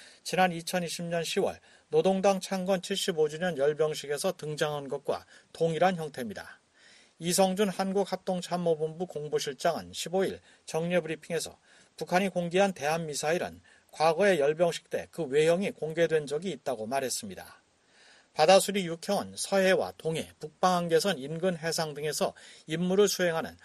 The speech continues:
한국 해군 함정의 위협이 될 수 있다는 평가가 나옵니다. 민간 연구기관인 한국국방안보포럼 신정우 사무국장은 아음속 미사일인 바다수리 육은 레이더로 표적을 추적하다가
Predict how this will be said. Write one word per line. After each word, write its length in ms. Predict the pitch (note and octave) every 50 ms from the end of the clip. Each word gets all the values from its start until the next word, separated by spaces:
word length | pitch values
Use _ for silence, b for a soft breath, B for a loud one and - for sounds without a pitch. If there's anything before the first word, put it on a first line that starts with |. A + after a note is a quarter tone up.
| b b b
한국 480 | - - G3 G3+ G3+ G3 G#3 F#3 - -
해군 280 | G3 G3 F#3 G3+ F#3
함정의 480 | E3 E3+ F3 E3+ D#3 F3 F#3+ G3+ D#3 A2
위협이 400 | A#2+ D3 D3+ D#3 D#3 D#3 F#3 G#3
될 140 | F#3 E3 D3
수 120 | C#3+ -
있다는 380 | D#3 C3+ - - B2+ D3 E3+ F3
평가가 440 | - E3 D#3+ D3 - B2+ A#2 A#2+ D3
나옵니다. 540 | D#3+ C3+ A2 G2+ G2 F2 - E2 - - _ b b b b b b b b b b
민간 420 | - D#3+ F3 F#3+ F#3 G#3 G#3 F#3
연구기관인 760 | D#3+ D#3 E3 F3 F3 F3 F3 E3 - D3+ C#3 E3+ F3 D3 G#2 F#2+
한국국방안보포럼 1300 | - - F#3+ G3 G3 F#3+ F#3+ F3+ - D#3 - _ - D#3 D3+ D3+ D3 C#3+ C#3 - - F3 D#3 F#2+ F2 F2 b b b b b
신정우 480 | - - G3 G3 F#3+ F#3+ G3 F#3+ G3
사무국장은 760 | F#3 - E3+ E3+ E3+ D#3 D3 C3+ - - F3 C#3 G2+ E2 - B B B B B B B -
아음속 480 | D3 D3 F3 F#3+ F#3+ F3+ - G3+ G3+
미사일인 560 | F#3 E3+ D#3+ - E3+ E3+ E3+ F3 G3+ F#3 E3+ -
바다수리 580 | - - D3+ F3 E3 D#3 - - F3 F#3+ D#3+
육은 320 | C#3 D#3+ E3 D3 G2+ E2+ E2+ b b b b b b b -
레이더로 480 | - D#3 F3 F#3+ F#3 F3 F#3 G#3 G3+
표적을 420 | F#3 - - G#3 G3 G#3 G3 G3 F3+
추적하다가 720 | - - - F3+ E3 - - D#3+ E3+ E3 B2 F2+ E2+ -